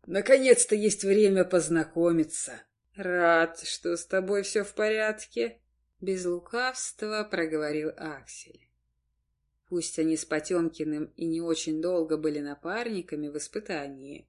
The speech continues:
но он явно зарекомендовал себя как тот, на кого можно положиться. Конечно, юноша явно не думал, что приобретет такого настойчивого друга,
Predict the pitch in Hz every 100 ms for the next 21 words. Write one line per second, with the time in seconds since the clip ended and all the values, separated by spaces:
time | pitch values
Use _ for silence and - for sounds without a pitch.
0 | _ 175 180 180 185 180 180 214 254 233
1 | 180 165 156 156 165 170 185 214 233 -
2 | 185 180 170 - - _ - 254 269 -
3 | 170 175 180 233 233 240 220 151 147 147
4 | 160 175 180 156 - - - _ _ _
5 | _ _ _ _ - 165 208 233 - 143
6 | 147 208 220 - 185 180 208 214 208 214
7 | 220 330 285 156 - - 156 - 160 165
8 | 180 185 165 - 151 165 151 165 175 -
9 | 190 143 - 143 143 147 165 202 165 -
10 | -